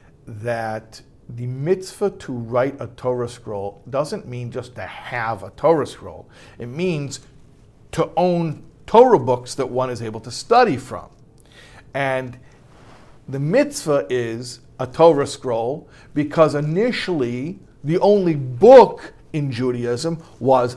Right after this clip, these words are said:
the book, was the Sefer Torah, because that was Torah Shebechsav, the written law, and everything else was oral tradition, which was not allowed to be written down.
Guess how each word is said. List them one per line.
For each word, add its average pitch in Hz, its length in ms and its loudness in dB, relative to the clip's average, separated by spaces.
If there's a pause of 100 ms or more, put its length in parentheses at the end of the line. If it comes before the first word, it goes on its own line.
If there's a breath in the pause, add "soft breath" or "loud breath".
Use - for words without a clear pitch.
(120)
the 214 260 4
book, 123 400 -4
was 110 340 -8 (300)
the 107 80 -14
Sefer 110 320 -10
Torah, 202 420 2 (280 soft breath)
because 117 440 -6 (240 soft breath)
that 147 300 6
was 131 180 -2
Torah 131 220 0
Shebechsav, 107 760 -8
the 117 80 -4
written 117 380 -6
law, 98 400 -4 (180 loud breath)
and 131 220 -12
everything 226 720 6
else 226 280 6
was 147 140 -2
oral 175 320 4
tradition, 175 640 -2 (180 loud breath)
which 143 220 -4
was 147 180 -2
not 135 240 -2
allowed 160 380 4
to 196 100 -2
be 143 120 -2
written 113 280 -10
down. 82 240 -12